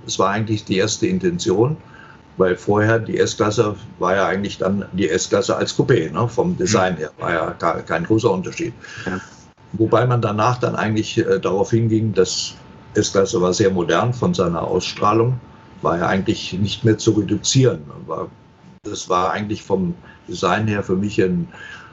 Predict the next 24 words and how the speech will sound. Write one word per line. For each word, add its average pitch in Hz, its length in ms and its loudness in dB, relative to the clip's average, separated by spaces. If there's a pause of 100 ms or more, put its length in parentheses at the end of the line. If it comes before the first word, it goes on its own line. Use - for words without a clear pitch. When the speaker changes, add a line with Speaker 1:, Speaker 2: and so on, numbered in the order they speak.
(140)
Speaker 1:
ein, 87 440 0
ähm, 78 720 -2 (560)
ein 170 120 -6
Statement 123 800 0 (400)
in 113 120 0
der 113 160 4
Zeit, 123 460 0 (560)
was - 280 0
zwar 78 200 0
in 90 120 0
die 95 60 -2
Baureihen, 87 640 2 (760)
unterschiedliche 95 580 -2
Baureihen 87 540 0
passte, - 560 0
auch 87 160 -6
ganz 117 260 2
klar 107 200 4
signalisierte, 98 800 2
hier, 110 260 2
top, - 240 0
ich 110 160 -2
bin 110 160 2
der, 95 300 2